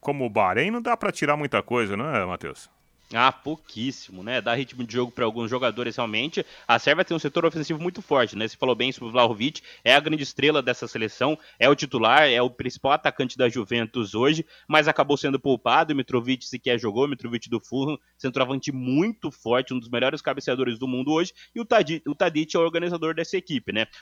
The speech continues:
Speaker 2: Jogou também o Jovic, ex-jogador, ex-atacante do Real Madrid,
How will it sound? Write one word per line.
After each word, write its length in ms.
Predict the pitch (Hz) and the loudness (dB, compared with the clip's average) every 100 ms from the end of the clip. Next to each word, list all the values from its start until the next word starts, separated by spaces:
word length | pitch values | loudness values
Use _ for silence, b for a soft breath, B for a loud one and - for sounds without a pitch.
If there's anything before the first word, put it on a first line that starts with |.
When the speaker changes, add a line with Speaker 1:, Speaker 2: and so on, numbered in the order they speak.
| B | B
Speaker 2:
Jogou 200 | 131 139 | 2 2
também 280 | 151 139 139 | 0 0 0
o 80 | 135 | 2
Jovic, 500 | 135 110 143 202 - | 2 0 -4 -6 -2
ex-jogador, 800 | 139 151 - 127 127 120 139 147 | -2 -2 -4 -2 -2 0 0 0
ex-atacante 500 | 123 143 135 135 131 | 0 -2 -2 -4 -2
do 80 | 120 | 0
Real 180 | 123 123 | 0 0
Madrid, 360 | 127 117 127 | 0 0 -4